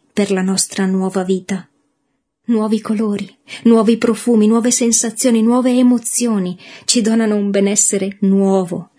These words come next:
ci fanno sentire a nostro agio in quella casa che prima ci sembrava sconosciuta. Può essere ben diversa dalla casa precedente,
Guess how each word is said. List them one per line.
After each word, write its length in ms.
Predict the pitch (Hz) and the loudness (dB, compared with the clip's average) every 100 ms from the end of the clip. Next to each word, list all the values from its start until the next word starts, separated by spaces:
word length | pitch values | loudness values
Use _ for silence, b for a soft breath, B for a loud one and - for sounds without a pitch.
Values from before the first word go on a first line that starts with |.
| B B | B B
ci 140 | - 226 | -4 -2
fanno 280 | 220 226 | 0 0
sentire 440 | 226 233 220 247 208 | 0 0 0 0 0
a 40 | |
nostro 440 | 202 226 - - 226 | 0 0 -2 -6 -4
agio 260 | 254 247 | -4 -2
in 120 | 202 | -2
quella 300 | 202 226 214 | 0 -2 -2
casa 320 | 214 254 233 208 | -2 -2 -2 -4
che 140 | 214 | -8
prima 400 | - 262 277 214 | -6 -2 0 0
ci 100 | 202 | -2
sembrava 400 | - 208 220 214 | -2 -2 -2 -4
sconosciuta. 720 | 208 220 214 - 196 - 170 - _ _ _ _ _ _ _ _ _ _ _ | -4 -4 -4 -4 -8 -10 -14 -16 _ _ _ _ _ _ _ _ _ _ _
Può 100 | 220 | -4
essere 400 | 214 - 196 185 | -2 0 0 0
ben 180 | 190 185 | 0 0
diversa 480 | 180 196 185 - 180 | 0 0 0 -4 -4
dalla 280 | 170 175 | -4 -4
casa 260 | 170 185 185 | -4 -4 -4
precedente, 800 | 185 - 180 170 180 175 185 | -4 -4 -4 -4 -4 -6 -8